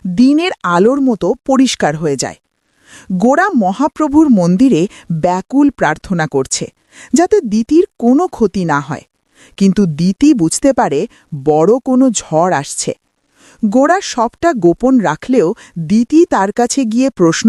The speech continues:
তোলে, বাইরের জগতে সে গোড়ার স্ত্রী, অথচ ঘরের ভেতরে কেন দূরে ঠেলে দেওয়া হচ্ছে? গোড়ার দ্বন্দ্ব আরও গভীর হয়। অন্যদিকে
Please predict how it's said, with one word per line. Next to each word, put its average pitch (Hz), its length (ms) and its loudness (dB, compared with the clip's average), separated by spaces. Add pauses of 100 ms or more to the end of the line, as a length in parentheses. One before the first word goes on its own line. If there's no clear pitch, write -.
তোলে, 226 300 0 (400)
বাইরের 190 600 0
জগতে 381 500 0
সে 311 180 -2 (100)
গোড়ার 208 380 2
স্ত্রী, - 320 -6 (540)
অথচ 359 260 0 (140)
ঘরের 196 500 0
ভেতরে 403 400 -2
কেন 392 280 -2
দূরে 311 300 2
ঠেলে 320 260 0
দেওয়া 330 240 2
হচ্ছে? 349 320 -6 (680)
গোড়ার 170 500 2
দ্বন্দ্ব 165 380 -2 (320)
আরও 180 240 0 (120)
গভীর 160 400 -2
হয়। 127 240 -10 (720)
অন্যদিকে 311 600 0